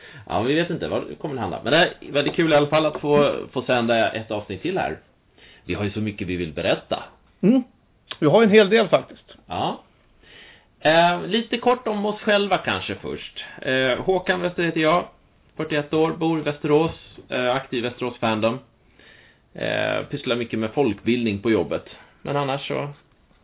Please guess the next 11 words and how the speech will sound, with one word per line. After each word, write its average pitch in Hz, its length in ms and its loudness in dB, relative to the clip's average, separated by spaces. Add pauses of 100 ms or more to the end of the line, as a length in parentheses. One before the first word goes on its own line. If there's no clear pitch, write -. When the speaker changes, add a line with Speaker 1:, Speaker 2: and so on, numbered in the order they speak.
(140)
Speaker 1:
tycker 143 180 -8
jag 104 40 -2
det 101 40 -6
är - 0 -
himla 113 180 -2
kul - 180 -4 (120)
med, 78 120 -12 (100)
med 104 300 -2
fandom 95 280 -4
också. - 180 -10 (1300)
En 160 200 4